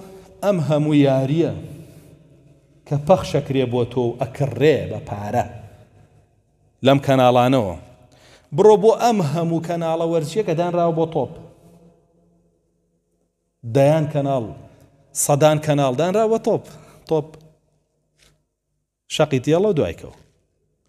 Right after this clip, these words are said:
باشە، بیکە بە ناو شەبەکەیەکە. ماسیش نییە دوایی بیخۆی. دوایی دەریێتەوە چێتەوە بە شەبەکی تۆیە. کە دۆڕایە بێ سەرە شۆڕکەی، کە برتەوە بێ ئەو سەری شۆڕکە. ئەمە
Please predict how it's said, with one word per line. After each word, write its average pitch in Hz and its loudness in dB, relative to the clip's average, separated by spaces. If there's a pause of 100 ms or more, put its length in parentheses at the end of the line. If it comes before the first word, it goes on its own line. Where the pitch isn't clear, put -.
(760)
باشە، 120 -2
بیکە 165 0
بە 127 -2
ناو 139 -2
شەبەکەیەکە. 92 -10 (1000)
ماسیش 123 -4
نییە 190 -2
دوایی 117 0
بیخۆی. 82 -10 (1200)
دوایی 127 2
دەریێتەوە 190 0
چێتەوە 185 -4
بە - -4
شەبەکی 143 -2
تۆیە. 123 -6 (1800)
کە 151 2
دۆڕایە 175 2
بێ 190 -2
سەرە 165 2
شۆڕکەی، 123 -6
کە 135 -4
برتەوە 170 -2
بێ 226 0
ئەو 147 0
سەری 98 -8
شۆڕکە. - -18 (1400)
ئەمە 180 0